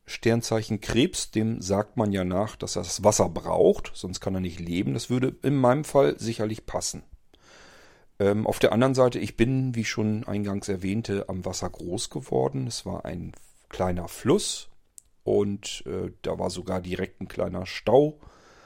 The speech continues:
ähm, in diesem Fluss, auch unmittelbar direkt vor unserem Elternhaus. Wir haben uns tatsächlich in den Sommermonaten insbesondere nur im und am Wasser aufgehalten. Ich kann mich nicht erinnern, dass wir da irgendwie mal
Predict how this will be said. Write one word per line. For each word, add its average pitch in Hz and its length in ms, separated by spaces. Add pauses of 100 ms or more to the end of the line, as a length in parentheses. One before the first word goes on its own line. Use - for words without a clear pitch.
(400)
ähm, 113 680
in 131 200
diesem 110 220
Fluss, - 460
auch 117 220
unmittelbar 104 680
direkt 98 360
vor 107 380
unserem 98 360
Elternhaus. 110 800 (1160)
Wir 104 280
haben 151 320
uns - 420
tatsächlich 120 560
in 110 120
den 107 380 (480)
Sommermonaten 113 840
insbesondere 113 880
nur 131 500
im 127 220
und 110 240
am 107 240
Wasser - 240
aufgehalten. 92 560
Ich 87 160
kann 117 180
mich 107 140
nicht 120 140
erinnern, 110 240
dass 107 200
wir 107 80
da 104 320 (160)
irgendwie 110 520
mal 101 520